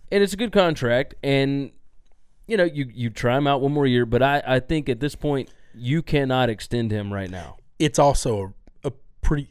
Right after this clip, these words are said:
Speaker 2: seemingly gonna be a bad quarterback draft.
Speaker 1: Yeah. Like, uh, you, you don't wanna go into this draft when you've got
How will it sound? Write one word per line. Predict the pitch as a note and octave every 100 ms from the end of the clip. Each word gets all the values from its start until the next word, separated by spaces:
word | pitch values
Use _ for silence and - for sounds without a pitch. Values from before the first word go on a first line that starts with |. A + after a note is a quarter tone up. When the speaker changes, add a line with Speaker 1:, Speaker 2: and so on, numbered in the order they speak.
| -
Speaker 2:
seemingly | - - C3 B2+ A#2+ A2 A2 G2+ - - -
gonna | C3+ A2
be | G#2 G#2
a |
bad | F2+ F2+ F2+ F2+ -
quarterback | G2+ E2+ D#2+ B1+
draft. | - A#1+ A1+ - - -
Speaker 1:
Yeah. | F3 F3 - - -
Like, | B2+ D#3
uh, |
you, | E3+ E3 E3+
you | D#3 E3+
don't | G3 F3
wanna | E3+
go | C#3+ D3+
into | C3+ A#2+
this | A#2+
draft | - A2+ G#2
when | A#2 A#2
you've | G#2+
got | A#2+ A2 G#2+